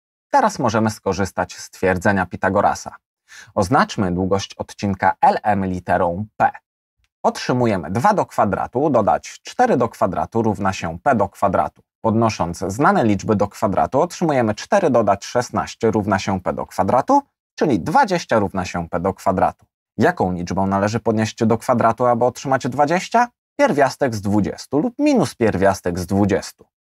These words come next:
Wybieramy liczbę dodatnią, bo długość nie może być ujemna.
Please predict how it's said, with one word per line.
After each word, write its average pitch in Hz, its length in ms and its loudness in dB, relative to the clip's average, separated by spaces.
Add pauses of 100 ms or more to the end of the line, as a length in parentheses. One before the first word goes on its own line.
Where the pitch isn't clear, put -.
(300)
Wybieramy 123 440 4
liczbę 107 420 2
dodatnią, 95 520 0
bo 113 100 4
długość 123 500 0
nie 202 340 4
może 135 320 4
być 95 280 0
ujemna. 104 520 2